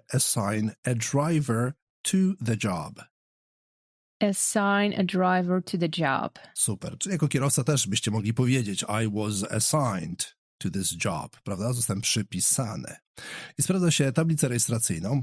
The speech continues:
Speaker 1: Po angielsku pamiętacie, jak to było?
Speaker 2: Mm, license plate?
Speaker 1: Nice. Albo license plate number, jeżeli chcemy podać numery tablicy rejestracyjnej.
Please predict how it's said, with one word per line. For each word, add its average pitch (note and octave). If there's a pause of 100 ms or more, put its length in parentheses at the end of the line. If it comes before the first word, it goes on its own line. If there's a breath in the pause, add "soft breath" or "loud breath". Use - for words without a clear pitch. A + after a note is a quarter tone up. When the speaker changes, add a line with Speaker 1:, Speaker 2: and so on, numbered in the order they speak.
Speaker 1:
Po D3+
angielsku F#3
pamiętacie, B2+
jak B2
to B2+
było? F#3+ (1120)
Speaker 2:
Mm, E3+ (160)
license G3 (120)
plate? F#3+ (360)
Speaker 1:
Nice. C#3
Albo G#3
license A#2+
plate G#2 (100)
number, A2 (120)
jeżeli F#2+
chcemy F#2+
podać F#2+
numery B2+ (360 loud breath)
tablicy F#3
rejestracyjnej. F2+